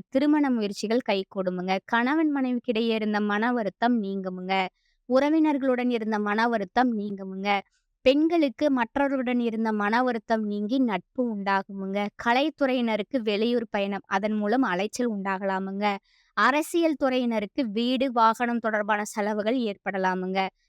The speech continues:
மாணவர்களுக்கு திறமை வெளிப்படுமுங்க. சிம்ம ராசிக்காரங்களுக்கு இந்த காலகட்டத்துல நன்மையான பலன்கள் கிடைக்குமுங்க. சில இடங்கள்ல வேலை கடினமா இருக்குமுங்க. சில இடங்கள்ல சுலபமா இருக்குமுங்க.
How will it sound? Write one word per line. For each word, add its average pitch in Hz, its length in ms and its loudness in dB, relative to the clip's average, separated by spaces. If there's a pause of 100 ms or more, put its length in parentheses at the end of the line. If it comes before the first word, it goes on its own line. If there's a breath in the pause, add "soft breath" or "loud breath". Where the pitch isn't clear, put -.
(100)
மாணவர்களுக்கு 262 840 2
திறமை 220 420 0
வெளிப்படுமுங்க. 196 840 -4 (240)
சிம்ம 311 360 4
ராசிக்காரங்களுக்கு 247 840 0
இந்த 226 240 2 (100)
காலகட்டத்துல 233 640 0
நன்மையான 254 640 2 (140)
பலன்கள் 214 440 -2
கிடைக்குமுங்க. 190 500 -4
சில 226 320 0
இடங்கள்ல 240 560 2
வேலை 214 440 -2
கடினமா 226 440 0
இருக்குமுங்க. 190 480 -6
சில 208 280 -2
இடங்கள்ல 220 480 0
சுலபமா 208 580 0
இருக்குமுங்க. 185 640 -6